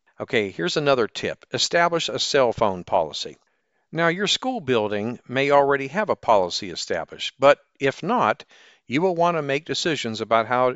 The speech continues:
you handle potential distractors like mobile phones.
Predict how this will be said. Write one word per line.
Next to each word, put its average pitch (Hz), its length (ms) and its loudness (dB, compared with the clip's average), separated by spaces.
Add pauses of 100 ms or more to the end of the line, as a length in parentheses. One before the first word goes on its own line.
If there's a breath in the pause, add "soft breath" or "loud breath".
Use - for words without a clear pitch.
(120)
you 139 200 -6
handle 117 520 -4
potential 117 520 -4
distractors 120 640 -2
like 95 260 0
mobile 98 300 -6
phones. 82 520 -2